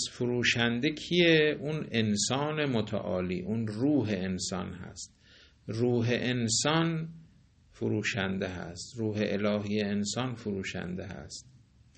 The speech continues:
خریدار کیه؟ خدا هست. چی رو می‌فروشه؟ جسم مادی و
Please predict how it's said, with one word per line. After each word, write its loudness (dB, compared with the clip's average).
خریدار 6
کیه؟ 2
خدا 0
هست. -8
چی -2
رو 2
می‌فروشه؟ 2
جسم 2
مادی 4
و 2